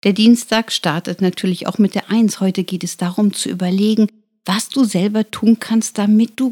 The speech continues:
glücklich bist. Gerade die geschlossene acht ist ein deutlicher Hinweis, dass es sehr wohl sein kann,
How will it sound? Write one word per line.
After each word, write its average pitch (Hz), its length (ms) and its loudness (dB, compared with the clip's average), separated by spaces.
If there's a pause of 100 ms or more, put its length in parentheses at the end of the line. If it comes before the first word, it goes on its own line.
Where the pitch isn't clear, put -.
glücklich 233 640 -2
bist. - 360 -12 (500)
Gerade 208 400 4
die 240 140 -2
geschlossene - 680 -2
acht - 340 -4
ist - 240 -8
ein 202 160 4
deutlicher 220 540 0
Hinweis, 190 680 2 (320)
dass 226 240 2
es - 200 -2
sehr 233 300 4
wohl 262 160 4
sein 170 320 2
kann, 165 400 2